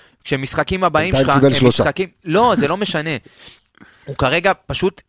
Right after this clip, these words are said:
Speaker 1: מחייב, כאילו, לא משנה מה, הוא יהיה השוער של מכבי חיפה, זה לא נכון לדעתי,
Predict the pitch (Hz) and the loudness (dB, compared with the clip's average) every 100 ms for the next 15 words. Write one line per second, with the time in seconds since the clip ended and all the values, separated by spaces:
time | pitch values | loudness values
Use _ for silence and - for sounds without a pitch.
0 | - 143 147 160 156 202 185 180 170 185 | -12 -6 -4 -2 -2 -2 -2 -4 -4 -2
1 | 185 220 254 220 208 214 208 196 190 180 | -2 0 -2 -2 -2 -2 -2 -4 -2 -2
2 | - 180 170 160 160 151 165 - 170 165 | -2 -4 -4 -2 -2 -2 -2 -2 -4 -6
3 | 135 131 160 170 170 165 156 151 151 156 | -8 -4 -2 -2 -2 -4 -2 -2 -2 -4